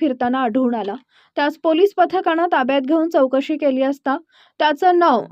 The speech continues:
हुजेब सलीम नदाब, वय वर्ष सत्तावीस, धंदा मजुरी, राहणार शास्त्री चौक, मिरज असं समोर आले. त्याच्या ताब्यातील टीव्हीएस स्टार एमएच दहा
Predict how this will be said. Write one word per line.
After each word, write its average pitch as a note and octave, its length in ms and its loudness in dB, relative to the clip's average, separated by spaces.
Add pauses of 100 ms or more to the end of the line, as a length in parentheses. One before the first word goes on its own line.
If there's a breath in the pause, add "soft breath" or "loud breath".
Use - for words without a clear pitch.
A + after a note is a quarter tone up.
हुजेब D4+ 340 0 (260)
सलीम D4 280 2 (240)
नदाब, C4 480 0
वय B3 160 0
वर्ष C4+ 260 0
सत्तावीस, D4 720 -2
धंदा C4+ 340 0
मजुरी, C4+ 440 0
राहणार C#4+ 360 0
शास्त्री D4 480 -2
चौक, D4+ 320 0
मिरज B3 340 0
असं A#3+ 220 -4
समोर A#3 340 -4
आले. G#3 220 -2 (480 soft breath)
त्याच्या D#4 260 -2
ताब्यातील D4 600 2
टीव्हीएस D#4 460 -2
स्टार D4 400 0
एमएच C4+ 440 -2
दहा B3 340 -2